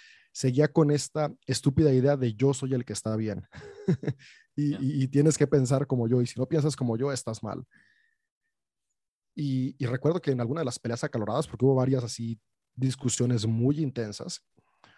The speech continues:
Speaker 1: hubo un día donde sí me quedé pensando como de, "Creo que estoy cayendo en lo mismo que critiqué". <laughs>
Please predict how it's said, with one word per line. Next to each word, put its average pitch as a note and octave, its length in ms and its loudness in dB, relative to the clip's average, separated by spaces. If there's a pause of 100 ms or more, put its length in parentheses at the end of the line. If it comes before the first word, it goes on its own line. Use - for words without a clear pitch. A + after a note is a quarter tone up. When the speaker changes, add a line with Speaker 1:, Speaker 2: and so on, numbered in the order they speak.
(760)
Speaker 1:
hubo C#3 140 4
un D#3+ 120 8
día D3 140 6
donde D3+ 240 4
sí - 120 -6
me C3+ 120 -4
quedé A#2+ 220 -2
pensando C3 380 -2
como A#2 240 -6
de, - 240 -16 (320)
"Creo B2+ 160 2
que - 80 -12
estoy C#3 260 -2
cayendo C3+ 500 0
en B2+ 120 2
lo A2 80 0
mismo B2 300 -2
que - 120 -20
critiqué". - 1000 -10 (400)
<laughs> - 220 -4